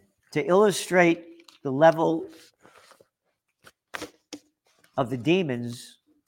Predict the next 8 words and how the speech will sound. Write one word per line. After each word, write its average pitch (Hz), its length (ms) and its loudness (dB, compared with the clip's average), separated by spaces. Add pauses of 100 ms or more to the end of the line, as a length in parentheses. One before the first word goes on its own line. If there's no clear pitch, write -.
(140)
that 127 140 0
are 120 60 -2
running 135 440 -2
and 120 120 -8
ruining 123 560 -4 (200)
life 117 260 0
on 107 160 -6
earth, 127 380 -4